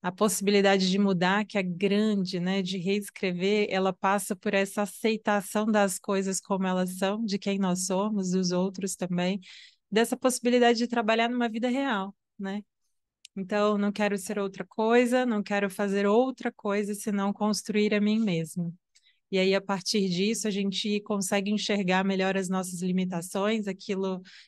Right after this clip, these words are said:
que a gente tem que modificar, e aí consegue, sim, reescrever o nosso destino, reescrever a nossa história, e que bonito é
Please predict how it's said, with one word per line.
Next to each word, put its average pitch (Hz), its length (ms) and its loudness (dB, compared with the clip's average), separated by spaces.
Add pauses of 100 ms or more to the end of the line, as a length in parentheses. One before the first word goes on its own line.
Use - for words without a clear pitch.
que - 100 -6
a 185 40 -4
gente 180 200 -2
tem 185 140 -4
que - 140 -12
modificar, 185 720 -4 (400)
e 202 60 2
aí 202 100 4
consegue, 208 500 0
sim, 170 280 -2 (100)
reescrever 185 540 0
o 180 40 4
nosso 180 300 2
destino, 190 640 -2
reescrever 185 600 0
a 185 40 2
nossa 180 280 2
história, 196 380 -4
e 202 40 -4
que - 160 -10
bonito 220 460 -2
é 185 180 -2